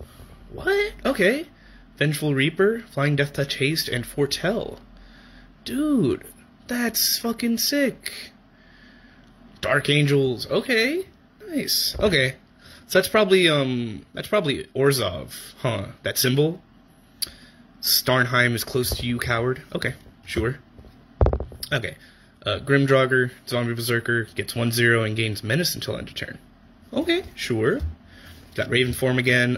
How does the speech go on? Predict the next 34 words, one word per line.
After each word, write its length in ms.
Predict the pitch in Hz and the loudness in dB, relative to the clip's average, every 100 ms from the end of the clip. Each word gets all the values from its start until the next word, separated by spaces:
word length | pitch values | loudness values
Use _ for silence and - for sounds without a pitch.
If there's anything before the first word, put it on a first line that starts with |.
| - | -2
Oh, 280 | 117 233 254 | 0 0 -2
what's 300 | - 147 - | -4 -6 -4
this? 560 | 196 - - - - - - - - - - - | -4 -2 -4 -4 -8 -18 -20 -20 -20 -20 -20 -6
Oh, 140 | 311 294 | -2 0
they 100 | 285 | 2
got, 240 | 285 - - | 2 0 0
they 100 | 233 | 2
brought 200 | 247 262 | 4 2
back 160 | 262 254 | 0 0
Sagas. 720 | 269 294 247 131 85 - - - | 0 0 0 -2 -2 -6 -6 -6
Okay. 380 | 254 226 294 - _ _ _ - _ - - - _ - - - | 2 2 2 -8 _ _ _ -20 _ -20 -20 -20 _ -12 -12 0
Neat, 320 | 208 302 - 139 | 2 2 0 0
okay. 300 | 123 139 151 - - - - - _ _ _ _ | 2 2 -2 -16 -20 -20 -20 -20 _ _ _ _
So, 760 | - - 139 139 139 139 135 - _ _ _ _ _ _ _ _ | -8 2 4 6 4 4 0 -2 _ _ _ _ _ _ _ _
if 120 | 127 | -4
you 80 | 135 | 2
don't 160 | 135 127 | 2 2
know 100 | 123 | 2
about 260 | 117 110 | 0 0
Sagas, 600 | 120 113 113 110 107 - | 0 0 0 -2 -2 -4
each 220 | 127 123 - | -4 -2 0
turn 560 | 131 127 127 127 127 - | 2 4 4 2 0 0
you 100 | 123 | 0
get 120 | 113 | 0
a 40 | |
lore 200 | 113 113 | 0 -2
counter, 440 | 113 123 120 117 110 | 0 0 2 0 0
and 180 | 113 | -2
then 360 | 113 113 113 107 - _ _ _ _ - - - | -2 -2 -4 -10 -16 _ _ _ _ -20 -20 -4
each 240 | 127 - | -2 0
one 140 | 131 120 | 0 2
of 60 | |
these 140 | 120 120 | 2 0
abilities 800 | 113 117 120 120 - - - | 0 2 2 0 -2 -4 -8